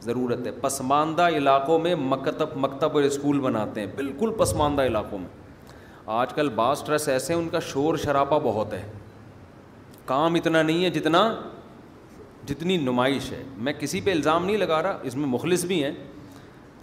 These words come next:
لیکن ہم لوگ عادی ہیں شور شرابہ دیکھنے کے، شور شرابہ دیکھنے کے۔ بہت،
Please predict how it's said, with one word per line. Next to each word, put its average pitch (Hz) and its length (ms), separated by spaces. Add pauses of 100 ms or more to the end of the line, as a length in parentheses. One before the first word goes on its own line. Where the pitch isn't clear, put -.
لیکن 151 280
ہم 139 280
لوگ 208 220
عادی 165 380
ہیں 214 100
شور 170 280
شرابہ 143 400
دیکھنے 104 380
کے، - 160 (1800)
شور 147 200
شرابہ 120 360
دیکھنے 95 400
کے۔ - 220
بہت، 151 220